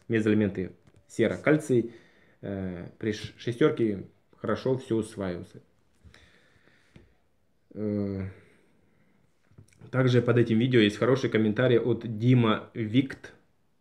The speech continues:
Здесь у меня нету, м, полностью скриншота нету этого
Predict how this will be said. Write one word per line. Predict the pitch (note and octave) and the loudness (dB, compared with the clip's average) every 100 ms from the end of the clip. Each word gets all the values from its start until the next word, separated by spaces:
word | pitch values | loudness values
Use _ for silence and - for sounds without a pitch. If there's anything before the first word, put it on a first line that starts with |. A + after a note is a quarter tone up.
| _ _ | _ _
Здесь | - G2 G2 G#2+ G#2+ - | -10 -8 -2 -2 -2 -4
у | |
меня | G2+ G#2 G#2 | -2 0 0
нету, | G2+ A2 G#2 F#2 - _ _ | 2 2 0 -8 -16 _ _
м, | - A#2 G#2+ G#2+ - - - - | -12 -6 -2 -4 -6 -12 -16 -4
полностью | B2 A2+ G#2+ - | 0 2 0 -4
скриншота | G#2+ A#2+ G#2+ G#2+ G#2 | -6 -2 0 0 0
нету | G#2+ - A#2 D3 D3+ | -2 -4 -2 0 0
этого | B2 A#2+ A#2+ A#2 | 0 2 0 0